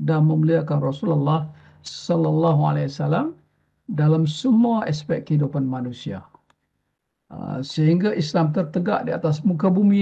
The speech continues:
ini, ya, besar cita-cita kita supaya Islam tertegak di atas muka bumi ini dan kita semua mendapat redha Allah Subhanahu wa taala, insya-Allah. Ah, inilah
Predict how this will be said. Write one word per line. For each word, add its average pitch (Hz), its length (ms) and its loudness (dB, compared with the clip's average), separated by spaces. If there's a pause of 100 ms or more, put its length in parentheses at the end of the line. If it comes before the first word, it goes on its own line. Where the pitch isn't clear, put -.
ini, 156 240 4
ya, 160 80 0
besar 151 400 0
cita-cita 147 480 -2
kita 151 240 -2
supaya 160 320 -2
Islam 170 400 0
tertegak 151 400 -2
di - 80 -6
atas 147 240 -2
muka 151 160 0
bumi 143 300 0 (100)
ini 233 120 0 (680)
dan 151 160 4
kita 156 320 2
semua 165 240 4
mendapat 147 480 2
redha 147 240 4
Allah 143 480 -2
Subhanahu 131 480 -6
wa 127 160 -8
taala, 139 400 -4
insya-Allah. - 640 -12 (800)
Ah, 131 80 -4
inilah 185 480 4